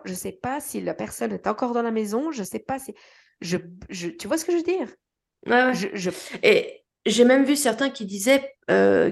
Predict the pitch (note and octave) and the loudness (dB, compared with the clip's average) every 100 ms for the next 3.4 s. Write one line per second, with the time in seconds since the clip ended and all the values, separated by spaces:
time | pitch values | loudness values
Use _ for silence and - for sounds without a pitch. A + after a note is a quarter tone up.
0 | - - A3 A3 G#3 G#3 G#3 G#3+ A#3 A3+ | 0 4 6 6 4 2 2 2 0 0
1 | G3 G3+ G#3 - G#3+ - - F#3+ - G3 | -2 -4 -8 -6 -6 -6 -6 -4 -2 -2
2 | F#3+ G3 A3 A#3+ A#3+ - - - _ _ | 0 0 0 0 -4 -16 -20 -20 _ _
3 | _ - G#3+ G#3 | _ 0 2 2